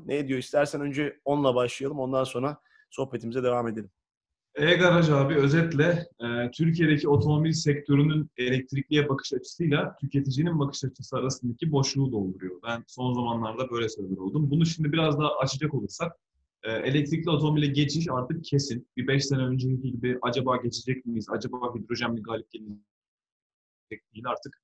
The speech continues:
Speaker 2: pilli elektrikli arabalar geleceğimiz. Bu kesin, bunu dünya kabul ediyor. E, ama Türkiye'deki otomobil sektörü yetkilileri ve profesyonelleri bu değişimin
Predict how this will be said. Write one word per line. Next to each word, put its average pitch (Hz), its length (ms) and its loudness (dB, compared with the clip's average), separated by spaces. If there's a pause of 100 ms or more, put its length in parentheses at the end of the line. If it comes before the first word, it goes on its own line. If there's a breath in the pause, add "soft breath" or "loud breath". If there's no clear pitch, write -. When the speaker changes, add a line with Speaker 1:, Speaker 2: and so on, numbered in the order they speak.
(240)
Speaker 2:
pilli 160 280 4
elektrikli 151 440 2
arabalar 147 340 4
geleceğimiz. 127 500 2
Bu 139 80 -4
kesin, 123 320 0
bunu 117 160 -2
dünya 113 220 -2
kabul 104 180 -6
ediyor. 143 340 -2 (240)
E, 110 60 -2
ama 185 480 4
Türkiye'deki 165 460 4
otomobil 160 300 2
sektörü 143 460 2
yetkilileri 127 420 2
ve 107 80 0
profesyonelleri 139 680 2
bu 165 140 6
değişimin 147 460 4